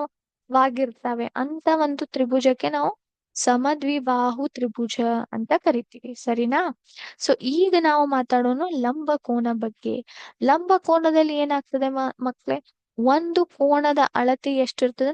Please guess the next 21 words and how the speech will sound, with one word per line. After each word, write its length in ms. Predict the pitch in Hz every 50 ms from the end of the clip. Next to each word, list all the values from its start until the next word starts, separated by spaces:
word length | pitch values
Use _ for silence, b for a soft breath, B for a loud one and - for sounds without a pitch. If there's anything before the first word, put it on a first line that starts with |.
| 330 302
ನೈಂಟಿ 520 | 247 240 240 233 240 240 - - 294 294
ಡಿಗ್ರೀಸ್ 480 | 262 262 240 214 233 247 254 247 220 -
ಇರ್ತದ. 380 | 233 226 208 - _ 220 214 214 196 233 B B B B B B _ _
ಅಂತ 220 | - 320 339 - 359 339
ಒಂದು 280 | 330 311 311 302 311
ತ್ರಿಭುಜಕ್ಕೆ 640 | 302 - 294 277 254 233 254 262 254 269 - - 262
ನಾವ್ 180 | 262 262 254 254
ಏನಂತ 340 | 247 247 247 254 254 247 254
ಕರಿತೀವಿ? 460 | 247 - 247 247 240 220 - 262 294 359
ಲಂಬ 380 | 339 277 247 247 254 262 262 254
ಕೋನ 320 | - _ - 233 233 226 240 240
ತ್ರಿಭುಜ. 420 | - - 233 208 214 226 226 226 233 - - - B B B B B B
ನೀವು 200 | _ 240 240 226
ಗಮನಿಸಿದ್ರೆ 760 | 240 240 240 254 269 285 269 - 269 254 254 254 277 285
ಇಲ್ಲಿ 140 | 262 247 233
ನೋಡ್ರಿ, 380 | 233 226 226 226 220 254 285 370 - _ _ _ _ _
ನಾನ್ 200 | 240 233 233 233
ಇದನ್ನ 260 | 240 233 226 247 233 247
ಚೇಂಜ್ 420 | 247 - - 277 269 294 311 302 302
ಮಾಡ್ತೀನಿ, 540 | 285 269 254 247 233 - _ 233 226 226 226 - _ _ _ _ _ _ _ _ _ _ _ _
ಹೌದಾ? 240 | 233 240 247 294